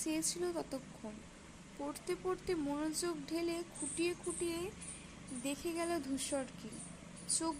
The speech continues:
জুড়ে তখন বিমোহের বিরোধিতা। এত সুদর্শন পুরুষ ও চাচাতো ভাই? ভাবতেই নাক সিটকায় মেয়েটা।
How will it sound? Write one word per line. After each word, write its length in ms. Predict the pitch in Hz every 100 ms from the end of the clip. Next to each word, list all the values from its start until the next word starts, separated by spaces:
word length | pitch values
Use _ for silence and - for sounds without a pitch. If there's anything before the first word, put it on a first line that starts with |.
| - 339
জুড়ে 220 | 359 349
তখন 380 | 320 311 - 339 359 330
বিমোহের 600 | 285 294 320 339 349 359
বিরোধিতা। 580 | 294 262 277 262 247 - - - - - - - 302
এত 160 | 302
সুদর্শন 800 | 403 - 294 294 330 349 381 381 -
পুরুষ 400 | 359 370 381 -
ও 120 | 339 349 -
চাচাতো 480 | 302 269 359 370 508
ভাই? 300 | 523 381 226 - - - 262
ভাবতেই 520 | 254 269 - - 359
নাক 320 | 320 294 302 -
সিটকায় 520 | - 311 - 339 339
মেয়েটা। 420 | 294 233 -